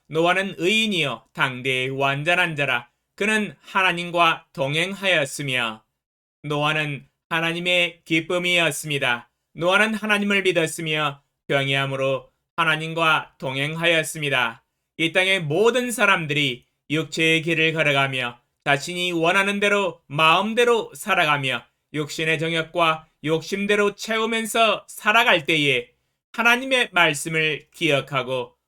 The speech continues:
홀로 꿋꿋이 서서 의의 길을 걸어갔습니다.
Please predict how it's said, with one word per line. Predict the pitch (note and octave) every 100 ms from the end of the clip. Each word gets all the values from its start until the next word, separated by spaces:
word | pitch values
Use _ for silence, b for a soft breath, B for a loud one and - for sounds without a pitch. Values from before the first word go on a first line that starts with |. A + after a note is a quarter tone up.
| _ -
홀로 | D#3+ D#3 D3+ D3
꿋꿋이 | - F3 - F#3 - F#3+ F#3+
서서 | D3 F#3 E3+ F#3 F3 D#3+ _ _ -
의의 | F3 G#3 A3
길을 | G#3+ G#3+ G#3+ F3 C3+
걸어갔습니다. | D3+ D3 D#3 D#3+ D3+ D3+ D3+ C#3 A#2+ A#2+